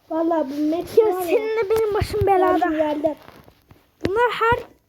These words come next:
Speaker 2: her sabah bir şeyler yazıp yazıyorlar. Bir yere gidip duruyorlar. Aha, dışarıya çıkıyorlar. Koş, koş, koş.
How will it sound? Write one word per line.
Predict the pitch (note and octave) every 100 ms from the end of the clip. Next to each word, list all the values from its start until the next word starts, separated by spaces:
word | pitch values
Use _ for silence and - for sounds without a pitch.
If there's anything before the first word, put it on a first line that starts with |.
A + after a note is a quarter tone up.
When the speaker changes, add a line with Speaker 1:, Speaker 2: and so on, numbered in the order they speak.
| _ _
Speaker 2:
her | - A4
sabah | - G#4 A4 G#4
bir | -
şeyler | G#4+ G#4 G#4+ G4
yazıp | G4 G4 - -
yazıyorlar. | F#4+ F#4 G#4 F#4+ G4+ A4+
Bir | E4+
yere | F4 G4
gidip | F#4+ F4+ G4 - - _
duruyorlar. | F4 G4 F#4 G#4 - - - _ _ _ _ _
Aha, | D4+ E4 D#4+ C#4
dışarıya | D4 D#4 D#4+ D#4
çıkıyorlar. | - C#4 C4+ C#4
Koş, | C#4+ C#4+ -
koş, | C#4+ -
koş. | C#4+